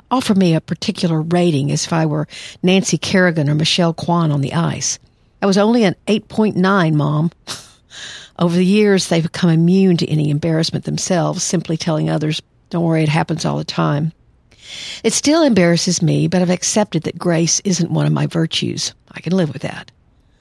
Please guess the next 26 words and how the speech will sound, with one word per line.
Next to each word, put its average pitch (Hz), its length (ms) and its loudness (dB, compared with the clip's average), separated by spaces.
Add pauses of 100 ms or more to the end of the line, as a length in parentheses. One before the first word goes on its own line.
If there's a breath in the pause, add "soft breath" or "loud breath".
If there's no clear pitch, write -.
(680 loud breath)
But 233 80 -4
the 269 140 4
other 294 160 4
day, 175 320 4
I 160 80 2
was 170 180 0
listening 202 360 2
to 165 100 -2
Brené 165 340 2
Brown 156 340 2
on 156 120 0
her 175 120 0
new 170 240 4
podcast, 151 760 -4
Unlocking 165 560 -2
Us, 139 400 -6 (420 loud breath)
and 175 100 2
she 214 120 0
used 240 340 2
a 233 40 -6
term 151 300 -2
I'd 160 160 0
never 147 220 -2
heard, 160 500 -2 (380 soft breath)
self-conscious - 960 0
emotions. - 720 -2